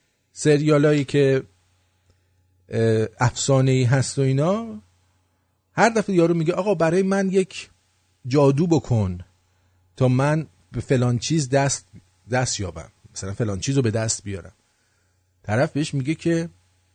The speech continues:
"Magic always come with a price."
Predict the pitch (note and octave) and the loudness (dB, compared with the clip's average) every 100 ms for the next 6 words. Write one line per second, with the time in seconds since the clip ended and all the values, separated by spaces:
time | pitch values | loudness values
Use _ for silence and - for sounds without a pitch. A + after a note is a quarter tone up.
0 | _ _ _ _ _ _ - G#2+ A#2 C#3+ | _ _ _ _ _ _ -8 -2 0 0
1 | E3 F3 F3 - - _ _ _ A#2 D3 | -2 -4 -6 -12 -20 _ _ _ -2 0
2 | D#3 D3 C#3 C3+ - - _ - - A#2+ | 0 -2 -2 -4 -14 -20 _ -18 -6 -4
3 | A2+ A2 - _ - G#2 G#2+ G2 - - | -4 -6 -14 _ -10 -4 -2 -2 -8 -10
4 | G2+ - - - - | -10 -12 -14 -12 -14